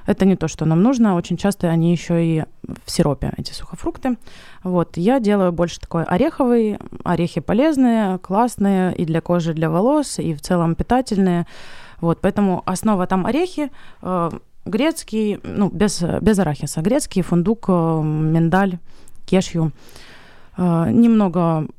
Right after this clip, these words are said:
сухофруктов, э, семечки и мед. А сейчас мы изменили рецептуру, сейчас совсем нет сухофруктов, только орехи, семечки и мед. Это прям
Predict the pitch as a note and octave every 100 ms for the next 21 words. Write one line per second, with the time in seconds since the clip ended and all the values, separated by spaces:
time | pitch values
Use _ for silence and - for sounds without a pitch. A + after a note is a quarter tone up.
0 | - - - - - G3+ B3+ - F4 -
1 | B3 - G#3+ G3+ F#3+ - _ - - -
2 | - C#4+ C#4 - - G3+ F#3+ - G3+ C#3
3 | - - - - - - E3 F#3 - A3
4 | G3 G3+ G3+ F#3+ G3 G3+ - - D#4 B3+
5 | - F#3+ - F3+ D#3+ F3 D#3 D#3+ - -
6 | E3+ C#4 - F3 - F3+ E3+ E3+ D#3 -
7 | E3+ A3 B3 - F#3 E3 D#3+ G3+ G3+ -
8 | - D#3 C3+ - - - - - - -
9 | D#3 C3 D#3+ D#3 D3+ - -